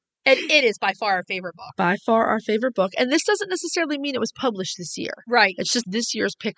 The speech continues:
Speaker 2: for us.
Speaker 1: We talked about it.
Speaker 2: And our choice for this year is
Speaker 1: Click with Your Chick by Jeannie Keys.
Speaker 2: Jeannie is fantastic. Her understanding of chickens is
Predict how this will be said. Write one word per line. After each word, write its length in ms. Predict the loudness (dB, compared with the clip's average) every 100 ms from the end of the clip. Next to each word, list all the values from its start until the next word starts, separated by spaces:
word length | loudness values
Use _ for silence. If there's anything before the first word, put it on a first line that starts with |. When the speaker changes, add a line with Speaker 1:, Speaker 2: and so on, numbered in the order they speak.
| -8
Speaker 2:
for 160 | -6
us. 100 | -4
Speaker 1:
We 140 | -4 -2
talked 280 | 0 0 0
about 260 | -4 -4 -6
it. 60 | -14 _ _
Speaker 2:
And 140 | 2 6
our 260 | 8 8 4
choice 460 | -2 2 2 2 -2 0
for 260 | 4 4 4 -2
this 320 | -4 -2 -2
year 220 | 0 0 0
is 500 | 0 2 0 -2 -10 -14 _ _ -6
Speaker 1:
Click 360 | 0 2 0 -4
with 160 | -4 -2
Your 140 | -2 -2
Chick 340 | 0 -2 -4 _ _
by 180 | -2 -2
Jeannie 340 | -4 -4 -4 -4 -4
Keys. 480 | -4 -4 -6 -8 -6
Speaker 2:
Jeannie 320 | -2 -2 0
is 140 | -2 -4 -14 -6
fantastic. 720 | -4 -2 -6 -4 -4 -4 -12 -8
Her 140 | -4 -4
understanding 640 | -4 -6 -4 -4 -2 -2
of 100 | -4
chickens 520 | -2 -6 -4 -6 -6
is 380 | -2 0 0 -4